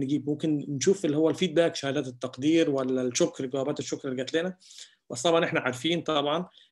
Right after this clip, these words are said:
إن عدد الناس اللي بتشتكي أكتر كتير من عدد الناس اللي إيه بت-، بت-، بتشكر. ده مش عشان حاجة، بس علشان in general الناس ممكن تكون أكتر، آه، يعني،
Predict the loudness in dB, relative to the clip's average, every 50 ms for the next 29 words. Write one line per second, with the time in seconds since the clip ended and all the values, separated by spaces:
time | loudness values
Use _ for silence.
0 | _ -8 -4 -4 0 4 6 6 6 6 6 6 4 4 2 2 -2 -2 -4 0
1 | 0 2 2 4 2 0 0 0 0 0 0 0 -2 -4 -2 0 2 4 4 4
2 | 6 6 6 4 4 2 0 0 0 -2 -2 -2 -2 0 0 0 -2 -2 -6 -6
3 | -6 -8 _ -20 -16 _ -14 -14 -14 _ -14 -12 -8 -2 0 0 0 0 -4 -10
4 | -10 -12 _ _ _ _ _ -4 -4 -2 -2 -4 -2 -2 -4 0 0 2 2 2
5 | 2 0 -2 -6 _ _ _ _ _ -6 -4 -2 0 0 0 2 2 2 0 0
6 | 0 -2 0 2 4 4 6 6 4 4 0 -2 -6 -10 -16 _ _ -8 -6 -4
7 | -2 0 0 2 2 2 0 0 -2 -4 -8 -4 0 2 2 2 2 0 -2 -4
8 | -2 -4 0 2 2 2 2 0 -2 -4 -6 -6 -6 -4 -4 -4 -4 -4 -8 _
9 | _ _ _ _ _ _ _ _ -8 -4 -4 -2 -2 -2 -2 -2 -2 -2 -4 -6
10 | -10